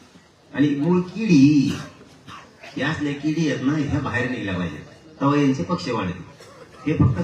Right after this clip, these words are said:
कामापुरते मराठ्यांजवळ ठेवते, काम झालं की ढकलून देतात. हे, हे पुऱ्या पक्षांचे, त्या काँग्रेस पक्षाचं ते वाटोळ करायला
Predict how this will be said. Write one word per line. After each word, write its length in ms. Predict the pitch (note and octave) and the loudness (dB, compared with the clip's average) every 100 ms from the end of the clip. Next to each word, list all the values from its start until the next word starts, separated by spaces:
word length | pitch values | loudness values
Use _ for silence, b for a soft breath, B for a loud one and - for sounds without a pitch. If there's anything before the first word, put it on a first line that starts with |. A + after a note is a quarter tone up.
| - | -4
कामापुरते 520 | D#3 F3 - - E3 | 0 0 4 2 2
मराठ्यांजवळ 580 | D#3+ C#3 C3 A2 A2+ G#2 | 0 0 -4 -6 -6 -6
ठेवते, 240 | F#2 A2 C3+ - - - C#3 | -4 -4 -4 -8 -20 -14 -2
काम 220 | D3 B2+ | 0 0
झालं 180 | G#2+ G2+ | -4 -6
की 120 | D#3 C#3+ | -4 0
ढकलून 300 | D3 D#3+ B2+ | 2 4 2
देतात. 1300 | F2+ F2+ - - - - - - - - - - - - - | 0 -6 -14 -20 -20 -20 -20 -20 -20 -20 -20 -20 -18 -18 -6
हे, 120 | C#3+ | -2
हे 380 | F#3+ F#3 C3 D#3 F#3+ - - - | -2 -2 -2 -2 -2 -6 -12 -6
पुऱ्या 200 | F3 F#3 - | -4 -4 -4
पक्षांचे, 520 | E3+ - F3 F3 F3+ F#3+ E3+ - - - - - | -6 -2 -2 -2 -4 -6 -8 -10 -18 -18 -18 -10
त्या 80 | C#3+ | -8
काँग्रेस 400 | C3+ D3+ D#3+ E3+ - | 0 0 2 -2 -4
पक्षाचं 360 | E3 D3 C#3+ | -6 -6 -6
ते 180 | D#3 C#3+ | -4 -4
वाटोळ 340 | C#3+ C#3+ D3 D3 | -4 -2 -2 -2
करायला 340 | C#3 C#3+ | -4 -4